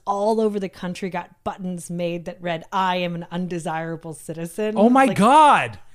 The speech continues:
Speaker 2: That's just like current politics.
Speaker 1: I know. It's really wild.
Speaker 2: Oh my
Speaker 1: <laughs>
Speaker 2: God.
Speaker 1: But, like, in a different way, but it's the same, uh, human behavior, you
Speaker 2: Yeah,
Speaker 1: know,
Speaker 2: right,
Speaker 1: used
Speaker 2: of
Speaker 1: for different
Speaker 2: course.
Speaker 1: purposes.
Speaker 2: Yeah, yeah.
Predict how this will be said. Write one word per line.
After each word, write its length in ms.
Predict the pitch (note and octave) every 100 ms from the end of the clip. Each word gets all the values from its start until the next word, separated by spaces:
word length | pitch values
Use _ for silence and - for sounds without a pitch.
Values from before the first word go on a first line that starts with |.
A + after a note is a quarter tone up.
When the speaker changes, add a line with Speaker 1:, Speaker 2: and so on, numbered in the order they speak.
| - D4
Speaker 2:
That's 220 | G3+ F#3+ D3
just 420 | B2 B3 B3+ -
like 440 | A#3 A#3 - -
current 340 | - A#3+ C4 A3+
politics. 380 | B3+ D4+ D4 C#4
Speaker 1:
I 160 | C4 B3+
know. 380 | C4+ D4 A3+
It's 200 | A#3+ A#3+ C4
really 460 | D#4 G#4+ A#4+ B4
wild. 680 | A4+ B4+ D5 D5 D5 - F3+
Speaker 2:
Oh 40 | G#3+
my 160 | E3
Speaker 1:
<laughs> 0 |
Speaker 2:
God. 420 | C3+ E3 F#3+ D3 G2
Speaker 1:
But, 120 | G4
like, 200 | F#4+ F#4+
in 80 | F#4+
a 120 | D#4
different 420 | A#3+ F4+ G4 D4+
way, 360 | B3 D4+ E4+ G4+
but 120 | E4
it's 160 | D4+ -
the 80 | D4
same, 480 | - F4 F4 D#4 - -
uh, 260 | C4 A#3
human 440 | G3+ - D4 C#4+ A#3+
behavior, 560 | G#3 - G#3 G3+ E3 C#3+
you 120 | D#3
Speaker 2:
Yeah, 80 | - G#3
Speaker 1:
know, 60 | G#3
Speaker 2:
right, 100 | -
Speaker 1:
used 120 | A2+
Speaker 2:
of 60 | -
Speaker 1:
for 140 | G#3
different 180 | F3+ -
Speaker 2:
course. 200 | G3+ -
Speaker 1:
purposes. 300 | G3 F#3+ -
Speaker 2:
Yeah, 240 | A2+ G#2
yeah. 220 | A2 G2+